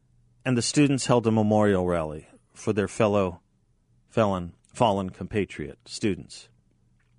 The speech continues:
And guess who rushed in? Professional politicians to speak about the Second Amendment. What did the students do?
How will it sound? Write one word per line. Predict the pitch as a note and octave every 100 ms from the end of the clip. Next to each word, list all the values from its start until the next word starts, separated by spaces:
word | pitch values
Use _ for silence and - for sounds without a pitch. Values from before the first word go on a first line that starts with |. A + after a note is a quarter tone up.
| _ _ _ _ _ _ _ _ _
And | B2+ A#2
guess | D#3 -
who | D3+
rushed | C#3 C3 - C3
in? | G#2 B1 _ _ _ _ _ _ -
Professional | C3+ - C#3 - G2+ F#2+
politicians | - A#2 A2+ G#2+ - A2 - C#2 - - -
to | -
speak | - - B2 A2 A2+
about | G#2+ G2+
the | G#2
Second | - A#2 - G#2+
Amendment. | G#2 G2+ D2+ - - _ _ _ _ _ _ _ _
What | B2
did | C3+ B2
the | A#2+
students | - B2+ A2+ F#2+ -
do? | D2+ D2